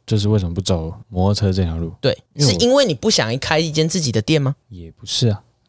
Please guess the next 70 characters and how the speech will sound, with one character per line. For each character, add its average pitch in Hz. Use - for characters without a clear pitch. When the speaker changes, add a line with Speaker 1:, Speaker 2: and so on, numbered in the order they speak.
Speaker 2:
对， -
那 117
你 98
不 113
想 85
是 87
什 -
么？ 92
Speaker 1:
我 -
就 -
是 -
把 -
它 90
当 92
兴 85
趣 82
啊。 -
Speaker 2:
OK， 107
所 -
以 196
你 131
重 143
点 98
是， 117
我， 135
你 139
只 139
想 143
把 104
摩 110
托 113
车 117
当 117
成 113
你 95
的 95
兴 107
趣， 107
不 131
想 117
把 98
它 -
当 101
成 101
你 -
的 -
工 50
作。 -
Speaker 1:
对。 95
Speaker 2:
OK， 98
好， -
那， 143
那 165
就， 131
那 139
就 123
是 113
一 107
个 -
答 -
案。 50
Speaker 1:
嘿。 85
Speaker 2:
这 220
才 107
是 107
一 -
个 87
答 -
案。 50
Speaker 1:
对。 -